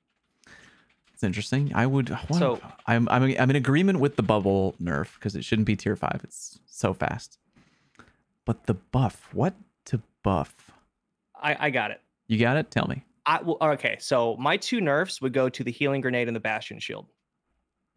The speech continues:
Speaker 3: I feel if, if it were me, the healing grenade should give health.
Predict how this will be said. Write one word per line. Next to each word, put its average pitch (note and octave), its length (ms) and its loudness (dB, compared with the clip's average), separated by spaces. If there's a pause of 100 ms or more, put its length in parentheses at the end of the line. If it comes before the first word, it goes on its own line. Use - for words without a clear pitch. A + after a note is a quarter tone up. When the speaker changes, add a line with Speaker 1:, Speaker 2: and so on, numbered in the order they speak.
(260)
Speaker 3:
I F3 160 2
feel F#3+ 640 0 (160)
if, D3+ 280 -4
if D3+ 180 -6
it D3+ 100 0
were F3 140 0
me, A#2 340 -4
the C3 140 -6
healing G#3+ 360 2
grenade C#3 400 2
should C#3 320 -2
give B2+ 180 0
health. - 440 -12